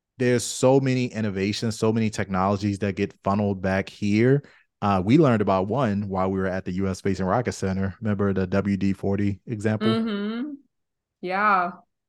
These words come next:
Speaker 1: And it was like, um, I think W, the W D and W D forty stands for water displacement. And it's, uh, it was the fortieth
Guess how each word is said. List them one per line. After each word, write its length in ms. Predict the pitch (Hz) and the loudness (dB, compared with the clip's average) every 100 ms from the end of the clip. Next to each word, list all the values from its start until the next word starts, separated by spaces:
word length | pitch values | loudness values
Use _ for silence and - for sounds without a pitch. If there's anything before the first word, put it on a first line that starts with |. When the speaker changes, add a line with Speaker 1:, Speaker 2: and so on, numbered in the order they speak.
| _ - | _ -4
Speaker 1:
And 80 | 101 | 0
it 80 | |
was 160 | 101 92 | 0 0
like, 360 | 95 90 90 - | 0 2 0 0
um, 500 | 98 92 87 85 87 _ _ _ | 2 2 0 -2 -6 _ _ _
I 80 | - | -6
think 240 | 98 113 101 - - _ _ | 0 0 0 -8 -16 _ _
W, 560 | 117 104 104 117 101 90 - | -4 2 2 2 0 -2 -2
the 240 | 107 98 | 0 0
W 340 | 98 110 117 107 | 0 2 2 0
D 480 | 95 107 107 98 92 | 0 0 2 0 -2
and 160 | 101 92 | -6 -4
W 240 | 95 95 | -2 -4
D 160 | 90 90 | -4 -6
forty 460 | - 104 101 90 | 0 2 2 0
stands 360 | 85 95 92 90 | -2 -2 -2 -2
for 240 | 98 90 | -2 -2
water 360 | 85 95 95 95 | 2 2 2 0
displacement. 720 | 87 90 - 90 - 143 170 - _ _ _ _ | -2 -6 -4 -4 -2 -2 -2 -8 _ _ _ _
And 160 | 98 95 | -2 0
it's, 220 | - - | -2 0
uh, 320 | 98 92 87 | 2 2 0
it 60 | - | -2
was 140 | 95 | -4
the 80 | 90 | -4
fortieth 540 | - - 104 98 95 | -6 0 2 2 0